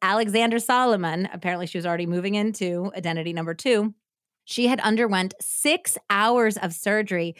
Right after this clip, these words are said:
She got an eye lift, a chin implant,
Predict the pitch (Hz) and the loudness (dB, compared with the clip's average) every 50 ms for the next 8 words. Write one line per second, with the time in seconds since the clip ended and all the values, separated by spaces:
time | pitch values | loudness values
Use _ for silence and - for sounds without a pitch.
0 | - - - - - - - - 233 196 214 196 196 196 - 202 185 - _ - | -18 -20 -20 -20 -20 -14 -8 -6 0 2 4 4 4 2 2 -2 -4 -4 _ -6
1 | - 202 208 226 277 294 311 330 339 370 392 381 - - - - _ - - 233 | -2 0 0 2 2 2 2 2 2 2 2 -2 -4 -14 -14 -16 _ -2 -2 -2
2 | 220 - - - - - 269 285 294 302 285 - 240 214 202 - - 202 180 175 | -2 -2 -8 -8 -4 0 2 2 2 2 2 2 0 0 0 -2 -2 -2 -2 0
3 | 175 170 170 170 - - | 0 -2 -2 -4 -10 -14